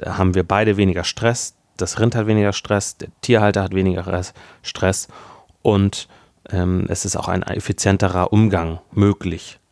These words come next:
Es ist dann praktisch eine Beziehung, die irgendwie auf Kooperation beruht. Also mir wurde dann wichtig, dass ich wirklich verstehe, wie nimmt das Rind wahr.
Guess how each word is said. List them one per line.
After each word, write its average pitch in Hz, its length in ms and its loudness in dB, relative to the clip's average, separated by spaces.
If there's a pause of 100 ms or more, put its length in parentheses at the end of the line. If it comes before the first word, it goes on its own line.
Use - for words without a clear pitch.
(100)
Es - 180 -2
ist - 200 -6
dann 87 120 0
praktisch - 440 -6
eine 90 200 0
Beziehung, 95 500 2
die 92 120 -4
irgendwie 87 460 -4
auf - 200 -12
Kooperation 95 920 2 (360)
beruht. 85 500 0 (560)
Also 90 160 -4
mir 104 260 6
wurde 104 220 2
dann 95 120 4
wichtig, 95 320 -4
dass 92 160 -2
ich 92 160 -6
wirklich 92 320 -4
verstehe, 101 500 0 (480)
wie 101 140 2
nimmt 92 260 4
das 87 260 -6
Rind 87 280 -2
wahr. 80 340 -2